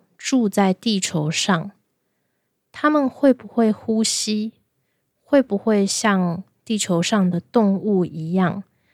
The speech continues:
和大自然交换碳呢？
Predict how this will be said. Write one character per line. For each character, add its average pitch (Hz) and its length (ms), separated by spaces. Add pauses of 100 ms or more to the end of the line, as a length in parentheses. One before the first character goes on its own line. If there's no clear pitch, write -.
(300)
和 190 380
大 185 240
自 - 240
然 160 340
交 185 300
换 190 340
碳 180 560
呢？ 170 220